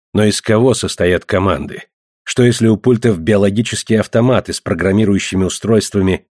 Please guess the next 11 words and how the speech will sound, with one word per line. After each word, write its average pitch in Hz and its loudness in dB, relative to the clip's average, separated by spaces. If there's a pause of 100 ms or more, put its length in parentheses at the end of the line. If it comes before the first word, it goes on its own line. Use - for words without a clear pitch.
взамен 95 0
мозгов? 92 -2 (540)
Они 95 0
погибнут, 95 0
не 98 0
понимая, 95 0
что - -8
погибают, 82 -4 (360)
а 147 -2
перед 101 -2
смертью 101 0